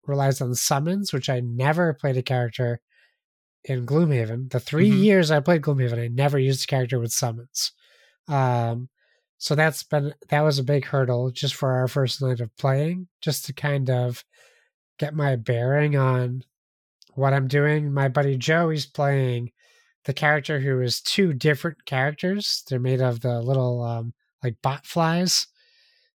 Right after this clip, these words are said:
Speaker 1: and they form two different characters.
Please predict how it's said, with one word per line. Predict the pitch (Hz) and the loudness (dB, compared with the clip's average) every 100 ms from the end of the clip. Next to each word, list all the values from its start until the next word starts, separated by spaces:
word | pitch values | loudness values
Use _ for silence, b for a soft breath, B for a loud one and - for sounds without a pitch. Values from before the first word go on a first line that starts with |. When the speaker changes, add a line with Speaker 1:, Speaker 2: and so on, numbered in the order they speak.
| _ _ - | _ _ -6
Speaker 1:
and | 135 | -4
they | 131 127 | 0 0
form | 120 - - - - - 139 135 135 123 | -2 -6 -16 -18 -8 0 2 4 2 -2
two | - 160 135 | 0 2 2
different | 139 131 147 135 | 2 0 -2 -8
characters. | - 131 143 135 170 185 175 - - | -2 0 0 0 0 2 2 0 0